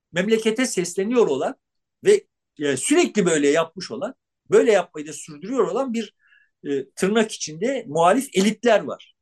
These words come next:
Yani muhalif kamuoyunun meseleyi böyle görmüyor olduğunu, artık böyle görmüyor olduğunu bence bu seçimden önce yeterince test ettik.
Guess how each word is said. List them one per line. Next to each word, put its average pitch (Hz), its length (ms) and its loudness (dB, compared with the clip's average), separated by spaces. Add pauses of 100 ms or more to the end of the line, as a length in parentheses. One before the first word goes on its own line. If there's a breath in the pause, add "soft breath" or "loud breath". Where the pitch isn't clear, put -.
(120)
Yani - 200 -16 (520)
muhalif 147 380 -4
kamuoyunun 180 600 2 (300)
meseleyi 185 420 -2
böyle 185 220 4
görmüyor 185 500 2
olduğunu, 135 520 -10
artık 214 320 -2
böyle 147 220 -6
görmüyor 120 440 -8
olduğunu 110 580 -16 (420)
bence 165 560 -2
bu 208 80 -6
seçimden 123 440 -12
önce 104 240 -6
yeterince 175 480 0
test 185 300 -2
ettik. - 300 -14